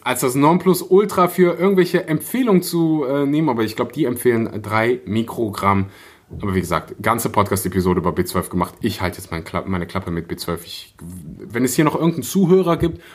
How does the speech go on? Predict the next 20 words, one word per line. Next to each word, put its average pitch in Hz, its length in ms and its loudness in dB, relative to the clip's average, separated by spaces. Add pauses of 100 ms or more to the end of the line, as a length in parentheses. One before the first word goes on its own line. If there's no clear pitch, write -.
(220)
der 120 100 -2
kein, 185 460 0 (720)
der 113 180 -2
nicht 185 220 4
mit 165 180 2
B 143 120 2
zwölf 127 460 2 (160)
supplementiert, 113 760 0
der 98 120 4
bricht - 480 -4
einfach 104 280 -2
nur 101 120 2
mein 90 140 2
Herz, 98 280 -2
weil 90 100 0
es 90 120 -4
einfach 98 180 -8
so 110 240 0
naiv 107 380 2
ist. 95 260 -2